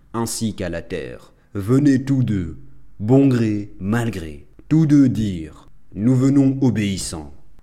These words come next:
Il décréta d'en faire sept cieux en deux jours et révéla à chaque ciel sa fonction. Et nous avons décoré le ciel le plus proche de lampes, étoiles, et l'avons protégé.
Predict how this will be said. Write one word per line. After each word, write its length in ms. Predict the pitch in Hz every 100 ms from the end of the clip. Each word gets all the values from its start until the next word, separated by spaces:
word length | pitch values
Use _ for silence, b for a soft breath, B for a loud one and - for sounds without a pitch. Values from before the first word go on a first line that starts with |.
| - - 117
Il 220 | 127 120
décréta 600 | 131 131 117 - 107 101
d'en 220 | 101 110
faire 320 | 104 117 110
sept 320 | - - 131 131
cieux 440 | - 107 98 95
en 220 | - 110 98
deux 280 | 90 113
jours 520 | 101 90 82 71 64 - b b
et 80 | 135
révéla 680 | 123 127 117 110 104 98 -
à 100 | 127
chaque 320 | - - 139
ciel 260 | - 123 101
sa 200 | - 110
fonction. 480 | - 92 - 95 80 71 -
Et 120 | 113
nous 240 | 117 123 120
avons 340 | 120 110 135
décoré 640 | 107 123 120 120 107 110 104
le 220 | 101 104
ciel 380 | - - 120 113
le 220 | 110 104
plus 280 | - 131 131
proche 500 | - 113 104 - 95
de 120 | 104
lampes, 540 | 101 113 110 92 - - -
étoiles, 560 | 110 107 101 92 87 87 - _ -
et 100 | 110
l'avons 320 | 107 104 107
protégé. 720 | 104 113 101 92 80 82 78